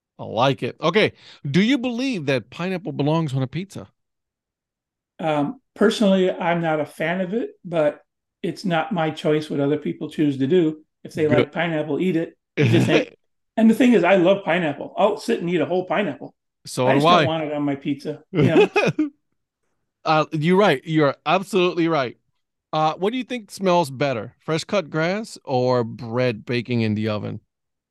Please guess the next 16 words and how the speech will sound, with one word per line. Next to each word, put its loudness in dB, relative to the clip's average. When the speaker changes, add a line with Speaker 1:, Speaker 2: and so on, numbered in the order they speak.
Speaker 2:
Boy, 2
that, -2
those 2
are 0
two -2
good -2
ones. -2
Uh, -4
I'm 0
gonna -4
take -6
the -14
bread -2
though, -2
because, -6
um, -12